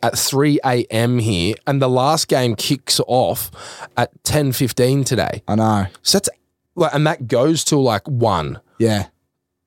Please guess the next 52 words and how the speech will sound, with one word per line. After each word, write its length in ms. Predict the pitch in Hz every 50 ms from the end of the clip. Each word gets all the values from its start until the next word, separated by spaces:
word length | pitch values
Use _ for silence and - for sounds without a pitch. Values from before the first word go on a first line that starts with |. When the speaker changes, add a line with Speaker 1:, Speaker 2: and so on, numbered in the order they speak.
| _ _ _ _ -
Speaker 1:
That's 220 | - 196 - -
three 300 | - - 247 240 254 240
till, 180 | 185 - 208 165
that's 220 | 180 180 - -
ten 340 | - - - 233 247 247 233
hours 500 | 220 180 143 147 160 175 165 123 92 -
of 160 | - 156 131
footy. 320 | - - 147 151 156 139 - _ _ _ _ _ -
Speaker 2:
Yeah, 200 | 131 123 120 107
just 280 | - - 131 - - -
bang, 220 | 139 135 147 143
bang. 140 | 131 131 123
And 120 | - 139 143
the 60 | 131
first 360 | - - 165 160 165 156 -
six 360 | - - - 147 139 123 - -
just 200 | 135 120 - -
goes 320 | 131 113 110 107 101 92
bananas. 580 | - _ - 123 117 117 113 117 120 117 110 104
The 80 | 123
last 380 | 120 123 123 127 123 123 - -
game, 160 | 120 113 113
you 60 | 113
get 80 | 117 107
to 80 | 117 110
watch 200 | 110 110 104 - 120
every 200 | 120 104 113 104
snap. 440 | - - - 123 117 113 104 - - - - - - - - - -
But 80 | 160 170
it's 120 | 156 143
about 120 | 151 202
to 40 | 190 185
be 80 | 185
five 380 | 127 - - 147 143 139 139 139
A 40 | 135 135
M 360 | 131 123 120 120 120 113 107 _ _ -
once 240 | - 127 127 120 - -
daylight 280 | 131 120 123 120 - -
savings 360 | - 123 120 117 123 113 -
kicks 260 | - - 120 - -
in, 120 | 117 110 113
and 100 | 117 120
I 60 | 117
hope 220 | 110 139 143 127 117
it 100 | - -
does 320 | 120 113 117 113 107 -
'cause 180 | - 117 104 - - - - - - -
I'm 160 | 139 147 151
running 240 | 151 139 135 123 123
low 200 | 127 123 120 117
on 140 | 113 117 110
sleep. 320 | - - 120 120 117 110